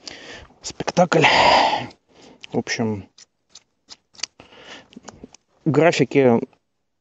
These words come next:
с моей звездой, к сожалению, не совпали. Опа, закатился. Несмотря на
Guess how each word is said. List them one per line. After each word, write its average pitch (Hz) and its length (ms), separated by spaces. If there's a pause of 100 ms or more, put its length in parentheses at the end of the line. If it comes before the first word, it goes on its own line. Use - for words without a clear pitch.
(320)
с - 140
моей 131 460
звездой, 123 480
к - 80
сожалению, 120 480
не 117 100
совпали. - 460 (1300)
Опа, - 300 (1000)
закатился. - 600 (3750)
Несмотря 170 600
на 143 320